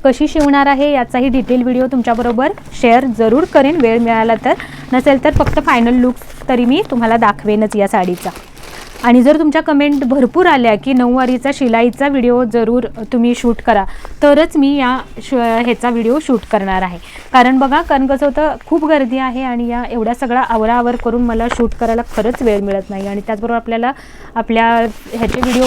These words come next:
पण टाकायचे असतात. अ, बेसिक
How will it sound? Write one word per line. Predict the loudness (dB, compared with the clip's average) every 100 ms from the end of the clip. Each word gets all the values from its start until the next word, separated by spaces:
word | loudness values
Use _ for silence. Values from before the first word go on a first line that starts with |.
| 0
पण | -2
टाकायचे | -2 -2 -4 -4
असतात. | -6 -8 -8 -12 -18 -18 -16 -18 -20 -20 -18 -18 -18 -20 -18 -18 -18 -20 -20 -18 -12 -6
अ, | -4 -2 -2 -2 -4 -8 -8 0
बेसिक | 0 0